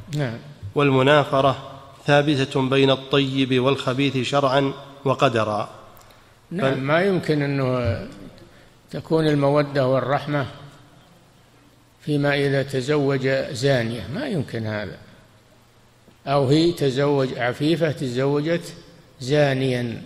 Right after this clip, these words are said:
Speaker 1: ما يمكن يكون بينهم مودة ورحمة، إنما هذا في الزواج الطاهر النزيه، الزواج الشرعي.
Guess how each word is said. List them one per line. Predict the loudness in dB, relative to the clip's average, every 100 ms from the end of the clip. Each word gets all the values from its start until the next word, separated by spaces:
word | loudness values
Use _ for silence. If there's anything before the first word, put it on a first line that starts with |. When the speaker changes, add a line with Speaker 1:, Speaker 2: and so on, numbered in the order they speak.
| -18 -14 -6
Speaker 1:
ما | 0
يمكن | 2 2 0 -2
يكون | -4 -4 -4
بينهم | 0 0 0 -2 -2
مودة | -2 -4 -4 -4
ورحمة، | -6 -8 -12 -20 -20 -20 -20 -20 -20 -20 -10 -2 -2 -2
إنما | -4 -2 0 0 0
هذا | 0
في | -2
الزواج | -4 -4 0 2 2 0
الطاهر | -4 -6 -10 -2 0 2 0
النزيه، | -2 -2 -4 -2 -4 -6
الزواج | -8 -6 -2 -2 -2
الشرعي. | -8 -4 -2 -2